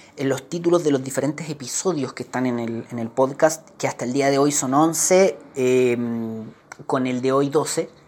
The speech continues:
uno podría identificar algo así como tres grandes ejes temáticos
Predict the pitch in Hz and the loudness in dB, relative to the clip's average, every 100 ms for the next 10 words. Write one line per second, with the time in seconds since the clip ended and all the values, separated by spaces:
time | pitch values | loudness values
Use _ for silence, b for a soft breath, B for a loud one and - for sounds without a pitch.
0 | B B B B B B B B B B | B B B B B B B B B B
1 | _ _ - - _ - 247 269 247 202 | _ _ -20 -20 _ 2 6 8 8 8
2 | 233 247 226 214 190 180 156 196 214 220 | 6 0 -2 -4 -8 -10 -2 0 0 0
3 | 185 190 190 - 202 202 190 180 196 208 | -2 -2 -2 -4 -2 0 0 0 4 4
4 | - 202 214 214 214 208 196 233 226 160 | 4 4 4 2 0 0 0 0 -2 -2
5 | 151 180 180 120 107 | 4 4 2 -8 -10